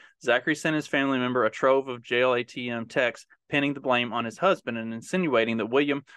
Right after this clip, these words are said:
was the one in charge of the operation. "I never brought any men to our house. The cameras will prove that," Zachary repudiated when questioned about rumors floating in the family of the couple's open marriage.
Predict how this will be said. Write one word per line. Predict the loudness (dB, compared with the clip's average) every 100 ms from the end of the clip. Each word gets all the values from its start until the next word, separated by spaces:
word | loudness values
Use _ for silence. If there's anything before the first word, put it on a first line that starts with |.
| -10
was | -8 -6
the | -4
one | -2 -2
in | -2 -6
charge | 0 2 0
of | -4 -4
the | 0
operation. | 0 0 0 -2 -2 -12 -18 _ _ -20 -20 -8
"I | -2
never | 0 0
brought | 2 2 2
any | 0 -2
men | 0 -2 0
to | 2
our | 2 2
house. | 0 -2 -4 -18 _ -16
The |
cameras | -8 -6 -6 -6
will | -6
prove | 0 0 0
that," | 0 -2 -4
Zachary | -2 -2 -2 -8
repudiated | -10 -8 -4 0 0 -2
when | -4 -4
questioned | 0 0 0 -8 -2
about | 0 0
rumors | -2 -4 -8
floating | -4 0 0 0
in | -2
the | -2
family | 0 0 0 -6 -10 -12 0
of | 0 0 -6 -12
the | -4
couple's | -2 0 -2 -2
open | -2 -2 -2
marriage. | -2 -2 -6